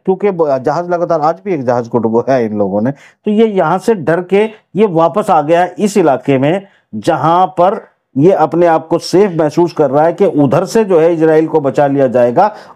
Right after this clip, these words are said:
और ये मोर्चा खाली कर चुका है अमेरिका। अमेरिका इतने बड़े रीजन को जिसमें वो दबदबा बनाए रखता था अपना, अगर खाली करके भाग चुका है तो मतलब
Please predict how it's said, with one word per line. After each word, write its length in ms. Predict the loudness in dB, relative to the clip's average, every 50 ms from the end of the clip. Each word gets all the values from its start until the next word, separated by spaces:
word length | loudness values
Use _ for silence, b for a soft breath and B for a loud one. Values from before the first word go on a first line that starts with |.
| _
और 100 | -2 0
ये 140 | 2 2 2
मोर्चा 360 | 2 0 -2 -2 0 -2 -2
खाली 360 | -2 -2 -4 -4 -2 -2 -4
कर 160 | -2 -2 -4 -4
चुका 320 | -4 -10 -4 -2 -2 0
है 140 | 0 -2 -4 -4 -4 -4
अमेरिका। 520 | -4 -2 -4 -6 -6 -10 -10 -12 -12 -12 -16 _ _ _ _ _ _ _ _ _ _ _ _ _ _ _ _ _ _ _ _ _ _ B B B B B B B B B _
अमेरिका 520 | -2 0 0 0 0 0 0 -2 -2 -2 -2 -6
इतने 280 | -4 -2 -2 0 0 0
बड़े 240 | 0 2 2 2 0
रीजन 360 | 0 -4 -2 -2 -2 -2 -2
को 240 | 0 0 0 0 0
जिसमें 420 | 0 -2 -4 -4 -2 0 0 2
वो 160 | 2 2 2 2
दबदबा 460 | 0 0 0 0 0 0 2 2 0 0
बनाए 280 | 0 -2 0 2 2 2
रखता 300 | 0 -2 -2 -2 -2 -2
था 180 | 0 0 0
अपना, 240 | 0 0 0 0 0
अगर 200 | 0 0 -2 -4
खाली 340 | -4 -4 -4 -4 -2 -4 -4
करके 280 | -4 -4 -2 -2 -2 -2
भाग 240 | 0 -2 -2 -2 -4
चुका 300 | -8 -10 -4 -2 0 0
है 100 | 0 -2
तो 140 | -2 -4
मतलब 400 | -4 -4 -4 -2 -2 -2 -2 -4